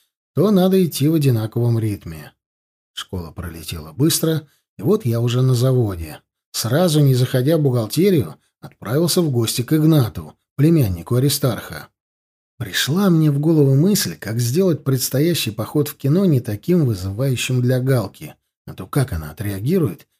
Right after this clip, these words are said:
если я в кино пойду не только с ней, но и ещё с двумя девицами? Но не прошёл и сотни шагов по двору завода, как на Галку и наткнулся. Пообщались минут пять, потом она спросила, куда я шёл.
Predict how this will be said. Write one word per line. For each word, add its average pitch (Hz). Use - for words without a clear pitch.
если 110
я 135
в -
кино 147
пойду 135
не 131
только 131
с -
ней, 165
но 160
и 175
ещё 180
с 90
двумя 156
девицами? 107
Но 98
не 98
прошёл 101
и 95
сотни 98
шагов 104
по 104
двору 117
завода, 131
как 196
на 202
Галку 123
и 175
наткнулся. 139
Пообщались 104
минут 170
пять, 185
потом 214
она 190
спросила, 131
куда 110
я 160
шёл. 85